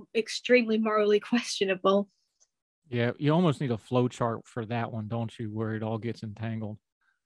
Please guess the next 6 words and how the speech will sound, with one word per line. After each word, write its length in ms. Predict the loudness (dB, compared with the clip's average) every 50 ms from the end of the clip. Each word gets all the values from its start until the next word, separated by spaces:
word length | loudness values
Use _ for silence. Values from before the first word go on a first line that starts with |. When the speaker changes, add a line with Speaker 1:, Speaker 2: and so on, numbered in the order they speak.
| _ _ _ _ _ _ 2
Speaker 1:
Yeah. 300 | 4 4 4 4 2 -4 -8 _ _ _ _ _ _ _ _ _ _ _ _ _ -4
Speaker 2:
Unbelievable. 720 | -2 -2 -2 -2 -2 -2 -2 -2 -4 -4 -6 -8 -10 -10 -14 _ _ -2 0
Okay, 360 | 0 2 4 4 4 4 4 4
among 500 | 4 4 6 8 8 8 6 4 2 2
kind 300 | 2 4 4 4 4 2
of, 120 | 0